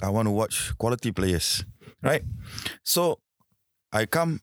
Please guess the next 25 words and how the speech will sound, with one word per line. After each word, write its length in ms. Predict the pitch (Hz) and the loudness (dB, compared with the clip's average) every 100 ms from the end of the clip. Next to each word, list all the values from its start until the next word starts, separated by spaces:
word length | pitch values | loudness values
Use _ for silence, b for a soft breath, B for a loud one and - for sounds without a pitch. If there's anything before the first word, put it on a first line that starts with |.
| - | -2
I 80 | 98 | -2
can 160 | - 117 | 0 0
identify, 500 | 107 117 110 - 95 - | 0 0 0 2 2 0
"Oh, 160 | 135 113 | 0 2
this 180 | 131 127 | 2 0
fella, 300 | - 135 143 113 | 0 0 2 2
ah, 180 | 107 113 B B B B - | 0 -2 B B B B -2
oh, 320 | 92 82 78 | 2 2 2
he 160 | 82 101 | 2 2
do 160 | 104 | 2
this 200 | 107 101 87 | 2 2 2
very 160 | 90 | 2
well, 240 | 90 85 76 | 4 2 0
ah. 100 | 76 B B B B | -4 B B B B
That 200 | 143 - | 0 0
fella, 480 | - 143 135 101 98 | 0 2 4 2 0
ah, 20 | |
he 120 | 92 | 0
do 160 | 85 107 | 0 2
this 160 | 104 | 4
very 180 | 85 87 | 4 2
well." 220 | 85 85 82 B B - | 4 2 0 B B 0
Every 380 | 151 165 180 | 0 2 0
single 340 | 180 147 147 143 | 2 2 2 0
player 460 | - 127 127 131 | 0 0 2 0